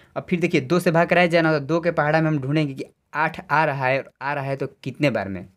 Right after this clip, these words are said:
चलिए, दो एक आई दो, दो दूनी के चार, दो तीन आई छः, दो चौके अठारह, यानी कि चार बार में आ रहा है। तो जितने बार में आ रहा है उतना बार हम बतला दिए कि यहाँ पर लिखेंगे, तो यहाँ चार लिख देंगे।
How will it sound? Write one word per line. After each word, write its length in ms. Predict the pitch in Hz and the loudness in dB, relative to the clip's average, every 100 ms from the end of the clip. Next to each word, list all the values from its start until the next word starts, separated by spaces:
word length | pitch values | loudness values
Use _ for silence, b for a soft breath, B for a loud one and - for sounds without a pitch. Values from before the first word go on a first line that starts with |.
| _ | _
चलिए, 280 | - 117 92 95 b b b - | -8 -8 -8 -14 b b b -14
दो 160 | 127 147 | -4 0
एक 160 | 147 | 0
आई 100 | 143 | -2
दो, 240 | 135 143 151 | -2 -4 -4
दो 140 | 139 | -6
दूनी 200 | 135 139 | -6 -4
के 80 | 131 | -4
चार, 260 | 131 139 139 | 0 0 0
दो 120 | 139 | -4
तीन 180 | - 135 | -6 -6
आई 80 | 127 | -4
छः, 180 | 139 | -2
दो 140 | 123 123 | -2 -2
चौके 260 | 139 127 | -4 -2
अठारह, 140 | 117 131 | -4 -4
यानी 180 | 139 143 | -4 -6
कि 60 | - | -10
चार 440 | - 131 127 135 131 | -6 0 4 4 2
बार 180 | 120 | -2
में 100 | 104 | -6
आ 60 | 95 | -8
रहा 100 | 92 | -10
है। 120 | 92 - B - | -12 -16 B -10
तो 80 | 131 | -8
जितने 500 | 113 131 139 175 190 | -6 -8 -4 0 2
बार 180 | 165 160 | 4 2
में 120 | 151 | 0
आ 200 | - 139 | -4 -2
रहा 120 | 143 131 | 0 0
है 60 | |
उतना 220 | 131 143 | -2 -2
बार 120 | 135 139 | -2 -2
हम 120 | 135 | -2
बतला 240 | 131 135 | 0 0
दिए 140 | 135 127 | 0 -2
कि 80 | |
यहाँ 120 | 131 127 | -4 -2
पर 140 | 127 | -2
लिखेंगे, 280 | 120 131 113 | -2 -4 -4
तो 60 | |
यहाँ 140 | 123 120 | -4 -4
चार 220 | - 107 | -4 -4
लिख 160 | 104 110 | -4 -6
देंगे। 220 | 101 104 | -6 -8